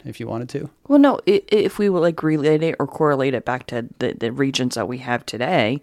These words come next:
Speaker 2: we have, like, the New England area, which is
Speaker 1: Mm-hmm.
Speaker 2: Maine, Vermont, N-, New Hampshire, New York.
Speaker 1: It doesn't matter.
Speaker 2: Yeah, it doesn't matter. Either way, but it would,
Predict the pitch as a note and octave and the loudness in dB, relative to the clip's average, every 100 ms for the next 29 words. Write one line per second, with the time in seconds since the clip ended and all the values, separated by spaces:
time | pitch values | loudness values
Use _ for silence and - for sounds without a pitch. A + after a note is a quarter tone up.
0 | _ D#3+ D3 E3 F#3+ D#3+ C#3+ C3 - D3+ | _ -2 0 2 2 2 -2 -4 0 2
1 | D3+ E3 - D#3 D#3 A#2+ G#2 A#2+ G2 D2 | 4 2 0 0 0 0 -2 -4 -4 -6
2 | A#1+ A1 B1 C#2 - - C3 C#3+ D3 C#3+ | -6 -6 -6 -6 -6 -4 -2 -2 0 0
3 | C#3 C3+ B2 A#2+ A#2+ A2+ - - B1+ - | 0 -2 -4 -4 -6 -8 -10 -10 -10 -8
4 | - C3+ C3 B2 A#2+ G#2 A2 A#2 A2+ G2+ | -6 -4 -6 -6 -2 -2 -4 -8 -6 -6
5 | F2+ - - _ _ _ - G#2 G#2 G2 | -6 -8 -16 _ _ _ -14 -10 -10 -10
6 | F#2+ G2 - C#3 A#2+ A2 - - - - | -12 -14 -6 -6 -4 -8 -14 -14 -16 -18
7 | _ _ - A3+ E3 A#2 - - - D#3 | _ _ -2 2 4 2 -2 -6 -2 -2
8 | - _ - - F#3 F3 F3 F3 D#3 C#3+ | -4 _ -10 0 2 2 4 2 2 -12